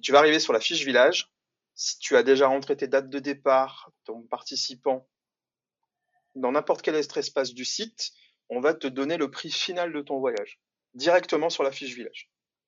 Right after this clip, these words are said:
Alors, je peux te dire que quand on a pon-, alors, ça répondait, euh, on a pondu cette fonctionnalité-là parce que ça répondait à, à des histoires de focus group où nos clients disaient, « Ouais, on en a marre de devoir aller jusqu'à la page participant pour voir le prix, euh,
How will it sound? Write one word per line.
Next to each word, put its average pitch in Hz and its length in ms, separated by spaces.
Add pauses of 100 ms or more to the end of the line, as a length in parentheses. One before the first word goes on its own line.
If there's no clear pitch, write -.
(920)
Alors, - 120
je - 80
peux - 80
te 156 40
dire 214 140
que - 80
quand 185 240
on 180 80
a 151 80
pon-, 143 220
alors, 117 180
ça 147 140
répondait, 185 460
euh, 131 120
on 127 160
a 131 60
pondu 165 200
cette - 160
fonctionnalité-là 139 640
parce 180 160
que - 80
ça 131 160
répondait 135 540
à, 110 260
à 110 80
des 117 180
histoires 139 280
de 120 80
focus 160 340
group 147 400
où 135 40
nos 123 100
clients 127 220
disaient, « 123 200
Ouais, 117 200 (140)
on 98 80
en 101 60
a 101 120
marre 113 220
de 120 80
devoir 104 300
aller 107 180
jusqu'à 107 300
la 98 100
page - 220
participant - 640
pour 110 140
voir 95 120
le 101 120
prix, 117 440
euh, 101 100